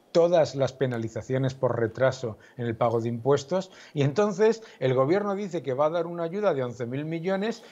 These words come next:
mientras le hace, eh, propone una subida de quince mil millones de euros a los autónomos, que significa básicamente que los autónomos, eh, van a pagar la subida de, eh, la, las subvenciones a los sindicatos,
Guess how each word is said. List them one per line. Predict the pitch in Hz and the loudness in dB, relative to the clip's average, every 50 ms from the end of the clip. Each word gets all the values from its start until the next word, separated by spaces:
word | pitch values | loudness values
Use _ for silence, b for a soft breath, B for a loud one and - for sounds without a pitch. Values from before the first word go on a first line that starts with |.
| B B | B B
mientras | 160 147 139 135 143 131 123 117 | -2 -2 -2 0 2 0 2 4
le | 135 165 | 4 2
hace, | 185 180 - 143 117 104 - B B B B B | 2 2 0 -4 -4 -4 -8 B B B B B
eh, | 127 123 123 123 127 127 | 4 6 6 6 4 4
propone | - 131 127 - 180 185 190 180 | 0 -4 -2 0 -2 -2 -2 -2
una | 151 139 127 | -4 -4 -4
subida | - 156 147 165 190 185 156 | -4 -4 -6 -4 0 0 0
de | 120 110 | 0 0
quince | - 147 135 123 117 107 - 120 110 | -2 -4 -4 -4 -6 -6 -6 -6 -4
mil | 127 165 185 190 175 | -2 -2 0 0 -2
millones | 175 180 175 160 170 180 180 175 170 143 | -2 -4 -4 -4 -4 -2 -2 -2 -2 0
de | 143 170 175 | 2 4 4
euros | 190 196 185 165 131 104 - - - B B B B B | 6 6 4 4 2 0 -2 -6 -12 B B B B B
a | 143 175 180 - - B B B | 4 4 4 4 0 B B B
los | B 117 117 - | B -4 -2 -2
autónomos, | 147 151 151 - 196 190 185 185 196 214 202 | -2 -2 0 0 0 0 2 0 -2 -2 -4
que | - - 123 117 | -4 -4 -4 -4
significa | 113 - 123 117 127 120 - 220 220 - 196 180 | -4 -4 -4 -4 -4 -4 -4 -4 -2 2 2 4
básicamente | 175 196 185 - 196 - 196 190 196 208 202 185 160 190 214 254 - B B B B B | 4 4 0 -2 -2 -2 0 0 0 0 -2 -4 -4 -6 -6 -8 -8 B B B B B
que | - 156 | 0 0
los | 135 127 - | 2 2 0
autónomos, | 135 127 131 - 214 220 226 214 202 196 220 240 233 - - B B B B B B | 0 -2 -2 -2 -2 0 0 0 0 0 -2 -2 -4 -6 -12 B B B B B B
eh, | 135 135 135 135 131 135 - | 2 4 4 4 2 0 -4
van | - 139 165 185 196 | -4 0 0 0 0
a | 208 196 | 0 0
pagar | - 190 185 151 135 123 104 - - B B B B | 0 0 0 2 0 0 -2 -4 -12 B B B B
la | 139 143 127 | -6 -6 -4
subida | - - 147 135 156 180 185 190 220 220 226 220 - - | -4 -6 -6 -6 -4 -4 -2 0 0 0 0 -2 -8 -14
de, | 170 147 147 151 151 147 143 143 143 143 143 - | -10 -4 0 2 2 4 6 6 4 4 2 0
eh, | - 147 139 135 135 131 135 135 143 | -2 -2 0 0 0 0 -2 -2 -2
la, | 139 135 135 131 131 135 131 | 2 4 4 6 4 4 2
las | 143 139 139 135 - | 2 0 0 -2 -2
subvenciones | 165 139 135 135 131 131 135 170 170 190 - | -8 -8 -6 -4 -6 -6 -6 -6 -6 -4 -2
a | 196 196 | -2 -2
los | 165 - | -2 -2
sindicatos, | 165 143 127 117 110 131 120 - - - - - | -4 -6 -4 -2 0 2 2 0 -2 -8 -18 -20